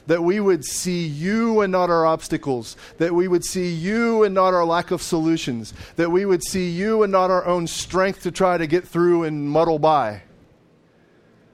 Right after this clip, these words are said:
But we would see you, your power, your strength, your ways, your holiness, your awesomeness, and it would change what we seek.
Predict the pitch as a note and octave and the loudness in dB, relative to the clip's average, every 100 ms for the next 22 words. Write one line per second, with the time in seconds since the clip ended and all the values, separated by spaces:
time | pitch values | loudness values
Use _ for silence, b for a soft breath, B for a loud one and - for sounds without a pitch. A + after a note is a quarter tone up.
0 | b b b b _ - D3+ E3+ F3 D#3+ | b b b b _ -6 -2 0 0 -2
1 | - F#3 E3+ C#3 F#3 G#3+ F#3+ C3 G#2+ _ | -4 -4 -4 -4 -2 0 0 -2 -8 _
2 | b b b D#3 F#3 G#3 - G#3 F#3 D#3+ | b b b -2 2 0 0 0 2 2
3 | A#2+ G#2+ B B E3 G3+ G#3+ - F#3 D#3+ | 0 -6 B B 2 2 0 -4 0 0
4 | B2 G2 - B B D3+ E3 G#3+ A3+ F#3+ | -2 -8 -20 B B 0 2 4 4 2
5 | F3 C#3 A#2 G#2 - B D#3+ G3 A3 G#3 | 0 0 -6 -10 -18 B 0 2 2 0
6 | G#3 F#3 D#3 C3 A2 - - B B B | 0 0 -2 -6 -10 -14 -16 B B B
7 | - F3+ G3+ G#3 F#3+ F#3+ - G3 E3+ D3+ | -8 0 2 2 2 0 0 -2 -2 -2
8 | A#2+ - - - - _ _ _ B B | -4 -8 -12 -14 -20 _ _ _ B B
9 | F3 F#3 F3+ F3 C3+ - G3 A3 A3 F3 | -2 0 0 -2 -2 -4 -2 -2 -2 0
10 | F#3+ F3+ E3 D3+ - - F3 - - - | 0 2 -2 -4 -6 -4 -4 -6 -12 -16